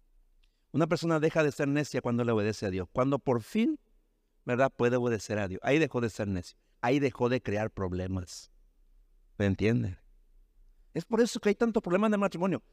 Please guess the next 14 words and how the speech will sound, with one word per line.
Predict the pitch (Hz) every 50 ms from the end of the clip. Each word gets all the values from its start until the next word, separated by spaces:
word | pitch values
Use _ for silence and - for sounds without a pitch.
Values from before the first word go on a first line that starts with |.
| _ _
Si | - - 180 175 170
dos | 135 220 262 -
personas | - 269 240 - 233 226 233 196
ne-, | 196 196 214 220 226 - - _ _ _ _ _ _ _ _
sabias | _ - - 190 214 233 247 220 196 175 147 - -
están | - 156 - - 214 226
juntas, | 190 254 269 269 202 - 170
no | 165 165
hay | 175 196
problema, | 220 202 196 220 240 233 214
hermano, | 208 233 262 - - 180
no | 160 156 147 139
hay | 147 180
problemas. | - - 214 196 196 196 - 403 - - 392 392 330 - - -